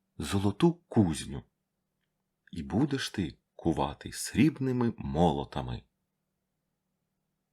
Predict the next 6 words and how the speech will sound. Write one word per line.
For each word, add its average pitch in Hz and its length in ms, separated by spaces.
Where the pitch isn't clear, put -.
Не 80 220
хочу, 196 400
сказав 80 520
би 69 120
я 64 300
цареві, 69 640